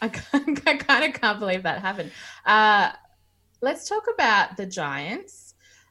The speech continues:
Um, they, it felt like their skills were letting them down. And can you tell me a little bit about the uncontested possessions?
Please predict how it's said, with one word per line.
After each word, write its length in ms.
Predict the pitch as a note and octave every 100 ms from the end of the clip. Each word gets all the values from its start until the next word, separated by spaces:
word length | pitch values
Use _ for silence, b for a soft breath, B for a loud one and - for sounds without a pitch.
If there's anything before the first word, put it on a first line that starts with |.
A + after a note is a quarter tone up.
| -
Um, 420 | G#3 A3 A3 A3 - _ _ _ _ _ _ _ _ -
they, 360 | A3+ B3+ - _ _ _
it 220 | A#3 A#3 _ -
felt 160 | B3+
like 160 | C4 C4
their 80 | A#3
skills 420 | A#3 - G#3+ G3+
were 80 | G3
letting 320 | F#3 F3 F3
them 200 | F3 E3+
down. 560 | E3+ D#3 C#3+ C#3+ D#3+ F#3 b b b
And 420 | F3 F#3 F#3+ F#3+ F#3 _ _ -
can 140 | B3+
you 100 | C4+
tell 220 | C#4 C#4+
me 140 | D#4+ F4
a 40 |
little 220 | D#4+ B3+
bit 320 | A#3+ B3 A#3 -
about 400 | G#3 F#3 F3 E3+ - _ _ _ -
the 120 | G3+
uncontested 640 | G#3 G#3+ G#3+ G3+ F#3 F#3+ F#3
possessions? 580 | F#3 F3 E3+ G3 B3